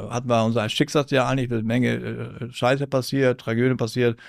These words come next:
Die Mutter von Thomas verstorben, urplötzlich eben auch. Dann, äh, sind einige Konzerte komplett abgerauscht, die wir gemacht haben, mit Dio oder,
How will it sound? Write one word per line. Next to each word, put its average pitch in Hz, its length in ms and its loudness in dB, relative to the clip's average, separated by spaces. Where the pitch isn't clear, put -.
Die 113 280 -6
Mutter 117 260 0
von 110 100 -2
Thomas 151 280 4
verstorben, 131 580 4
urplötzlich 127 540 2
eben 113 160 0
auch. 117 260 2
Dann, 110 360 0
äh, 104 480 -4
sind 110 160 -4
einige 113 240 -2
Konzerte 139 380 0
komplett 123 260 -4
abgerauscht, 120 560 0
die 117 80 -2
wir 117 100 0
gemacht 117 340 0
haben, 113 260 0
mit 107 140 0
Dio 127 300 4
oder, 110 260 4